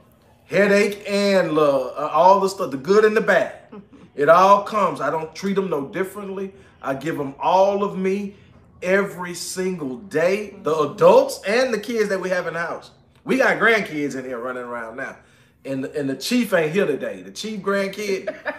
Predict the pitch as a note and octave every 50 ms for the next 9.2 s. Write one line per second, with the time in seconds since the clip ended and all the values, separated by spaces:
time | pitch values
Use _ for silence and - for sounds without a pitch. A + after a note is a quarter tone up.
0 | - - - - - A#3 B3 A3+ G3+ F#3+ G3+ A3+ A3+ A3 F#3+ F3+ D#3+ - - A#3
1 | A#3+ G#3+ F3 - - E3+ F#3 G3+ A3+ A3+ A3 - F#3 E3+ D#3 F3+ E3+ E3 D#3+ D#3
2 | D3 - G3+ G#3 G#3 G3+ G#3 F#3+ E3+ D3+ - - - - - C#4+ - - C4 C4+
3 | A3+ G#3+ A3+ G#3 F#3+ E3 D#3+ - - G#3 A3 A#3 A3 G#3+ F3+ D3+ B2 A#2+ B2 B2+
4 | D3 F3+ F#3+ F#3 F3+ F3 E3+ C#3+ E3 E3+ D#3 C#3+ C3+ - A#2 G2+ - - - _
5 | - _ _ _ _ - F3 F3+ G3 F3+ D#3+ - - - - - - _ _ -
6 | D#3 D3+ D3 C#3+ C#3+ C#3 C#3 D#3+ G3+ G#3+ G#3+ G3+ G#3 G3 G3 G3+ G3+ G#3 G3+ F3
7 | - F#3 F#3+ F#3+ - - - G3+ F#3+ F3+ E3+ D#3+ - - - F#3+ G3+ G3 G3 F#3
8 | - - - - A2+ E3 F3 F3 F3 E3+ E3 D#3 - - F3+ F3+ E3+ D#3+ - C#3+
9 | C3 G#2+ D#2+ C#2